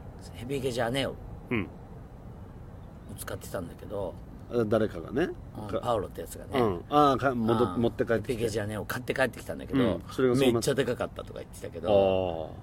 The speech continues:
Speaker 1: めっちゃでかいけどめっちゃいいとか言って。
Speaker 2: あ、じゃあそれもそうだ。
Speaker 1: そう。銅が木でできてんの。
Speaker 2: うん。
Speaker 1: ホズィーニで、このちょっと止めて、ピタッとこう胴体にくっつける金具の部分がカバキーノみたいな形してるの。
Speaker 2: <laughs> じゃあやっぱそうだ。
Speaker 1: 「これカバキーノになってるわ」とか言って、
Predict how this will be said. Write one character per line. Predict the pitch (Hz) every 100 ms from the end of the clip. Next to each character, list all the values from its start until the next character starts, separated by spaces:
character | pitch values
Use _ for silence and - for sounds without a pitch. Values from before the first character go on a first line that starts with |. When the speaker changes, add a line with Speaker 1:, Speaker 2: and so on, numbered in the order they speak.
| 117
Speaker 1:
め | 117
っ |
ち | - 117
ゃ |
で | 117
か | 120
い | 113
け | 90
ど | 87
め | 98
っ | 98
ち | - 98
ゃ |
い | 87
い |
と | -
か | - - - -
言 | -
っ |
て。 | -
Speaker 2:
あ、 | 90
じ |
ゃ | 82
あ |
そ | - 104
れ |
も | 101
そ | 98 98
う | 90
だ。 | - - - -
Speaker 1:
そ | - - 113 76 98
う。 |
銅 | 117 143
が | 90
木 | -
で | 135
で | 87 87
き | -
て |
ん | -
の。 | 131 - - - 113 113 110 104 95 85
Speaker 2:
う |
ん。 | 78 - - 92
Speaker 1:
ホ |
ズ | 95
ィ | 123
ー |
ニ | 87 -
で、 | 73 - - - - - - - - -
こ | 110
の | 87 87
ち | -
ょ |
っ | -
と | 139
止 |
め | 123
て、 | - -
ピ |
タ | 180
ッ | 175
と | 113
こ | 101
う | 90 - 113
胴 | 147
体 | 127 95
に | 80
く | -
っ | -
つ | -
け | 139
る |
金 | 101 120 127
具 | 131
の | 123
部 | 117
分 | 117 127 98
が | 85
カ | 92 127
バ | 127
キ | 123
ー | 127
ノ | 120
み | 117
た | -
い |
な | -
形 | - - -
し | -
て |
る | 107
の。 | - - -
Speaker 2:
<laughs> | - 113
じ | 104
ゃ | 87
あ |
や |
っ | -
ぱ | -
そ | -
う |
だ。 | -
Speaker 1:
「こ |
れ |
カ |
バ | 143 -
キ | 160
ー |
ノ | 156
に | 156
な | 156
っ |
て | - 135
る | 110
わ」 | - -
と | -
か | 90
言 | 87
っ | - -
て、 | 92 -